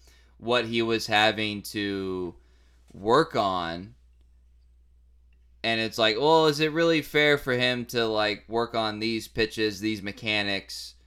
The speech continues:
while he's in the big leagues? And same thing with Torkelson. Is it really, like, fair to ask him to do, like, some sort of mechanical switch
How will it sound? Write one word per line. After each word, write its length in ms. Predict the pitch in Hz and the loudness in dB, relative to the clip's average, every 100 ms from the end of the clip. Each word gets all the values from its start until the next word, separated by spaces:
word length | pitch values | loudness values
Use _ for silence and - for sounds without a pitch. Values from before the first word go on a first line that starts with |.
| _ _ _ _ _ | _ _ _ _ _
while 320 | 110 127 117 | 4 6 6
he's 200 | 113 110 | 4 -2
in 100 | 107 | -6
the 80 | 95 | -8
big 280 | 90 131 104 | 2 4 4
leagues? 640 | 95 85 78 73 - - - | 0 -4 -6 -12 -16 -18 -14
And 800 | 101 104 101 98 95 90 87 82 - _ _ _ _ _ _ _ _ _ _ _ _ _ - | -8 -6 -4 -4 -6 -8 -10 -16 -20 _ _ _ _ _ _ _ _ _ _ _ _ _ -2
same 240 | 131 123 | 0 0
thing 240 | 120 113 | 0 0
with 140 | 101 92 | -2 -2
Torkelson. 500 | 127 117 95 98 92 | -2 -4 -6 -8 -10
Is 140 | 92 | -6
it 60 | 101 | -4
really, 460 | 101 110 107 101 | 0 2 2 2
like, 280 | 98 92 92 | 0 -2 -2
fair 320 | - 104 104 | 0 0 2
to 120 | 98 73 | 0 0
ask 360 | 98 98 - | 2 0 -4
him 140 | 98 92 | -8 -8
to 100 | 90 | -8
do, 340 | 95 95 92 | -4 -4 -2
like, 400 | 90 87 82 - _ _ _ | 0 0 0 -4 _ _ _
some 220 | - 117 | -6 -6
sort 280 | 110 113 107 | -4 -2 -2
of 120 | 101 | -2
mechanical 760 | 101 - 120 110 110 107 104 90 | -6 -10 -4 -2 -2 -4 -6 -6
switch 880 | - - 113 113 - - - - | -8 -6 0 0 0 -8 -18 -18